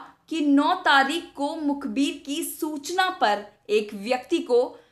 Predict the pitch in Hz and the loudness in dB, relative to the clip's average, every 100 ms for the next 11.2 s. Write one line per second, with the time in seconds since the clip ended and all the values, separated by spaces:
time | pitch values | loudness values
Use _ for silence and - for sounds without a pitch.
0 | _ - 208 285 294 294 294 311 320 254 | _ -10 -2 2 4 4 4 2 2 4
1 | 233 247 247 254 262 233 226 220 269 269 | 6 6 4 0 0 0 -2 -4 -4 -4
2 | 269 226 240 285 285 247 269 - - 254 | -6 -4 -2 -2 -2 -4 -6 -6 -2 0
3 | 247 220 202 175 156 - _ _ _ - | 2 2 2 -2 -2 -12 _ _ _ -2
4 | 220 214 302 294 - - 214 254 - - | -2 -2 -8 -8 -4 2 2 2 -4 -20
5 | _ _ - 262 202 196 - - _ _ | _ _ 0 0 2 -2 -4 -12 _ _
6 | _ _ _ _ _ 196 226 220 254 226 | _ _ _ _ _ -6 -6 0 2 6
7 | 269 277 277 - _ _ _ 330 311 311 | 6 4 0 -12 _ _ _ 2 6 6
8 | 349 403 370 349 349 392 359 330 349 262 | 6 4 4 4 0 0 2 4 4 0
9 | 311 349 359 349 - 311 302 330 349 269 | -4 -4 -4 -4 -2 -2 -2 2 2 2
10 | 262 269 294 285 269 262 254 269 262 233 | 2 4 4 -2 -4 0 2 2 -2 -4
11 | 185 160 | -4 -10